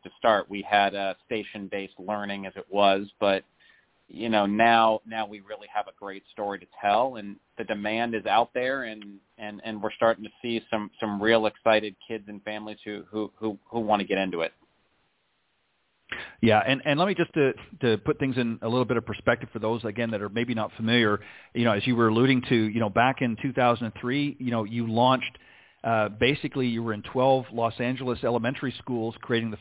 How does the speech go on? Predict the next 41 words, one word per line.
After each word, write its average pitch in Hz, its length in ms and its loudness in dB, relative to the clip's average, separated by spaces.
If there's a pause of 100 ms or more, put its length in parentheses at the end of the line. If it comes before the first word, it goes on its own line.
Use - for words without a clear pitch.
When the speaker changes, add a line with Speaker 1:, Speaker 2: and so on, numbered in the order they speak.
Speaker 2:
first 147 180 4 (140)
after-school, 127 800 0 (400)
uh, 104 220 4
golf 117 280 2
enrichment 120 600 -2 (120)
curriculum, 127 680 -2
uh, 120 40 -6 (200)
of 98 320 -4
its 101 100 -6 (100)
kind. 123 380 4 (480)
Uh, 101 420 4 (280)
and 107 160 -4
in 104 240 -4
two 135 120 0
thousand 123 420 2
six, 143 200 -2
just 113 140 -12
a - 40 -12
few 123 260 -6
short 120 220 -4
la-, 117 100 -2 (120)
uh, 113 60 -4
years 107 320 -2
later, 123 240 4
the 104 100 -4
demand 113 380 0
grew 120 240 -4
for 123 120 -8
the 107 80 -10
program, 120 680 0 (540)
and 107 500 -2
that's 113 320 0
when 113 160 0
you 110 360 -2
really, 110 520 2
uh, 98 460 4 (200)
sort 117 140 4
of 101 140 -2
scaled 123 320 4
it, 117 120 -4 (220)
uh, 104 340 -4